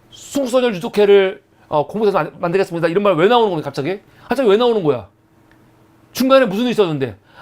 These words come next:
아무 일도 없었어요. 아무 일도. 있는 건 딱 하나, 팔월 십오 일을 전후로 해가지고 이종찬 회장과 윤석열 정부의 갈등, 그거밖에 없었거든요. 그러니까 이건 뭡니까? 결국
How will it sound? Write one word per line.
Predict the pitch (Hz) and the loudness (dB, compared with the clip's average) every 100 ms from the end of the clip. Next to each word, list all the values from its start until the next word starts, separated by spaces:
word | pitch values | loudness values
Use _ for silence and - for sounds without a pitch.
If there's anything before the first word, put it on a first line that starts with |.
| - | -6
아무 | - 220 302 330 330 | 0 2 2 0 0
일도 | 311 285 | 4 4
없었어요. | 185 180 175 | 4 0 0
아무 | 131 143 143 | 0 -2 -4
일도. | 123 117 117 110 _ - | -6 -6 -8 -10 _ -4
있는 | 233 269 | -2 0
건 | 277 | 0
딱 | 247 269 | 0 -2
하나, | 254 226 113 - _ _ _ - - | 0 0 -2 -10 _ _ _ -16 -2
팔월 | 277 277 277 | 4 4 4
십오 | 277 254 254 | 0 -4 -2
일을 | 247 240 240 | -2 -2 -2
전후로 | 196 196 214 208 | -2 0 2 4
해가지고 | 190 170 185 320 440 _ _ _ _ _ | 2 0 2 2 2 _ _ _ _ _
이종찬 | 196 202 254 233 | -6 -2 -2 -2
회장과 | 214 220 202 254 311 - _ _ - | -2 -2 4 4 4 -2 _ _ -8
윤석열 | 214 240 233 | -4 -2 0
정부의 | 214 196 247 269 | -2 2 4 4
갈등, | 165 160 156 110 - _ _ _ | 0 -6 -6 -8 -10 _ _ _
그거밖에 | - 233 277 269 | -6 2 4 4
없었거든요. | 151 175 143 117 107 95 _ _ _ _ _ _ _ _ _ _ _ _ _ _ _ | 2 -4 -6 -6 -10 -14 _ _ _ _ _ _ _ _ _ _ _ _ _ _ _
그러니까 | - 277 277 | -2 4 4
이건 | 247 208 | 2 -2
뭡니까? | 170 165 208 | -4 -4 -2
결국 | 156 143 339 - | -2 -2 -4 -6